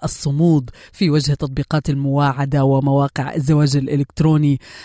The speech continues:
آه، يعني، آه، الحياة تقريبا كلها الآن بألفين أربعة وعشرين أصبحت متاحة على بعد نقرة زر،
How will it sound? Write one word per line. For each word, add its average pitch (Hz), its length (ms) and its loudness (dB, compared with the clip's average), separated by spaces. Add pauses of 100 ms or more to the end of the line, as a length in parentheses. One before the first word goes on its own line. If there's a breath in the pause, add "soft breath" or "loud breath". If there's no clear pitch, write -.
(200 loud breath)
آه، 139 420 -6
يعني، 143 640 -2
آه، 117 240 -10 (120)
الحياة 151 760 -2
تقريبا 151 540 0
كلها 170 300 0
الآن 156 420 0
بألفين 147 340 -2
أربعة 160 240 0
وعشرين 208 480 2 (320 loud breath)
أصبحت 202 340 -2
متاحة 220 400 0
على 143 320 0
بعد 147 340 0
نقرة 147 460 0
زر، 135 380 0